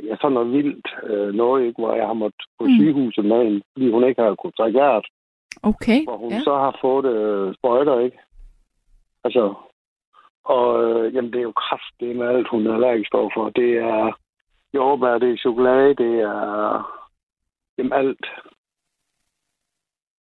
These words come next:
Speaker 1: Og, øh, og nu kan hun ikke tåle gluten mere. Altså, nu er hendes mave... Øh, ja, hun får maveproblemer, ikke? Altså, tynd mave, ikke? Hvis hun, hvis hun ikke passer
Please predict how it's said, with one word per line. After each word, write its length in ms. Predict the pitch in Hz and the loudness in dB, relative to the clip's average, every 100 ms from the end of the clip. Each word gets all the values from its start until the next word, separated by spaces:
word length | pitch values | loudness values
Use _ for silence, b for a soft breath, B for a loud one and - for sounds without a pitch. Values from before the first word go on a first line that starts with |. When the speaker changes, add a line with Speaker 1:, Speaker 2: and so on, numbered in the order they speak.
| _ - | _ -4
Speaker 1:
Og, 360 | 131 127 120 120 | 0 2 2 0
øh, 400 | 113 110 110 110 | -2 -2 -4 -4
og 140 | 139 | -2
nu 140 | 151 160 | -2 -2
kan 120 | 143 | -2
hun 120 | 127 | -2
ikke 140 | 139 - | -2 -2
tåle 220 | 123 110 | -2 0
gluten 400 | 120 139 151 135 | 2 2 2 2
mere. 300 | 113 113 113 | 2 2 2
Altså, 200 | 98 113 | 2 2
nu 160 | 120 131 | 2 2
er 60 | |
hendes 220 | 117 104 | 0 -2
mave... 460 | 123 110 120 127 113 | 0 2 2 2 2
Øh, 520 | 95 95 98 104 104 - - _ _ _ _ _ _ _ _ _ _ _ | 0 -4 -4 -4 -2 -4 -6 _ _ _ _ _ _ _ _ _ _ _
ja, 120 | 110 | -6
hun 200 | - 131 110 | -2 -2 0
får 100 | 123 | 0
maveproblemer, 680 | 120 135 135 127 127 120 | 0 0 -2 -2 0 0
ikke? 140 | 131 127 | 0 -2
Altså, 360 | 113 113 113 101 - _ - | 0 -2 -2 -12 -20 _ -4
tynd 180 | 143 | -2
mave, 360 | 123 123 139 135 | 0 2 2 0
ikke? 100 | 135 | 0
Hvis 140 | 127 | -2
hun, 380 | - 117 113 104 _ | 0 -2 -2 -4 _
hvis 260 | 123 120 113 | -2 0 2
hun 160 | 120 | 2
ikke 160 | 127 - - _ B B B - | 2 0 -10 _ B B B -6
passer 240 | 127 120 | -6 -6